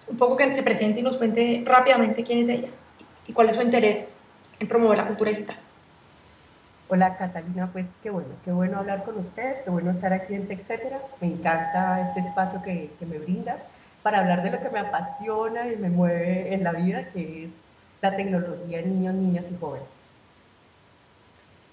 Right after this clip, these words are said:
Speaker 2: Eh, actualmente soy consejera regional de,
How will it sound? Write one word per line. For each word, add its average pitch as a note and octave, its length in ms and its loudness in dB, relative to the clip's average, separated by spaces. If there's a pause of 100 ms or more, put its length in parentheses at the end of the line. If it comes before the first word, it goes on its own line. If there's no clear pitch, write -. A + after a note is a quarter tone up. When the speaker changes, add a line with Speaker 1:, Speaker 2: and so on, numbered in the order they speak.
(100)
Speaker 2:
Eh, E3+ 260 0
actualmente F3 640 0 (100)
soy F#3+ 340 0
consejera F#3 760 0
regional F3 720 -4 (300)
de, F#3+ 360 0